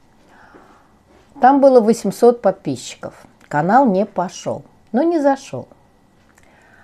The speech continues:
Она его бросает и открывает новый. Там у нее, по-моему, порядка триста или четыреста человек сейчас, если не меньше. Точно не помню.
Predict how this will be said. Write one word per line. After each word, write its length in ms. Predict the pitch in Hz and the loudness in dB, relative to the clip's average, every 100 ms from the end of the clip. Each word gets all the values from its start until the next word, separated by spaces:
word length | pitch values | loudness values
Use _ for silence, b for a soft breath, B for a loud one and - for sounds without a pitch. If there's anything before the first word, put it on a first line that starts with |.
| b | b
Она 160 | 175 | -4
его 180 | 180 147 | -2 -2
бросает 580 | 123 127 117 143 240 339 - _ _ - | -4 -6 -6 -2 -2 -2 -8 _ _ -16
и 80 | 131 | -14
открывает 480 | - 190 311 349 | -4 -2 -2 -6
новый. 300 | 165 120 - - _ _ _ _ b b b b _ | -8 -12 -14 -20 _ _ _ _ b b b b _
Там 220 | 208 311 | 2 2
у 80 | 320 | 2
нее, 340 | 240 175 220 254 | 2 2 0 2
по-моему, 400 | 175 175 262 247 | 2 2 0 0
порядка 420 | 180 233 233 185 | 0 0 -2 -6
триста 380 | 202 269 285 185 | -4 -6 -4 -6
или 80 | |
четыреста 500 | 156 - - 233 - | -6 -8 -8 -8 -8
человек 400 | 196 185 170 139 | -10 -8 -8 -8
сейчас, 480 | - - - - _ _ _ _ _ - | -12 -20 -18 -18 _ _ _ _ _ -14
если 200 | 139 160 | -12 -10
не 120 | 151 | -8
меньше. 420 | 151 113 - - - _ - | -8 -10 -14 -20 -20 _ -10
Точно 300 | 156 - 170 | -10 -8 -10
не 80 | |
помню. 320 | 165 135 117 | -8 -10 -10